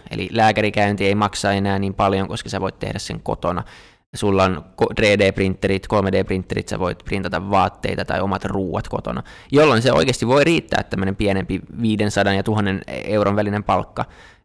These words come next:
Voi riittää elämiseen pelkästään. Ja tää on ehkä yksi asia, mikä, mikä pitää aina liittää mun mielestä tähän keskusteluun, et, et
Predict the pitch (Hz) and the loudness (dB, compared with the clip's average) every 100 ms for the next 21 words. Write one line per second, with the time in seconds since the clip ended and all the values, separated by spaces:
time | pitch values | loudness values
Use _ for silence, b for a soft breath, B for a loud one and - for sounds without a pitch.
0 | - 117 117 113 104 110 98 98 101 101 | 0 2 4 2 2 2 2 0 -2 -2
1 | 95 107 - - 85 95 - - 117 113 | -2 -4 -6 -6 -4 -4 -2 2 2 2
2 | 117 120 - 107 110 98 95 B B B | 2 0 0 -2 2 0 0 B B B
3 | B _ - 101 98 95 101 101 98 101 | B _ -2 2 2 2 2 0 0 2
4 | 101 104 101 95 - 76 85 101 - 98 | 4 4 0 -4 -6 -6 -4 -6 -6 -6
5 | 95 - - - - 85 110 - - - | -6 -8 -10 -12 -10 -8 -8 -10 -16 -18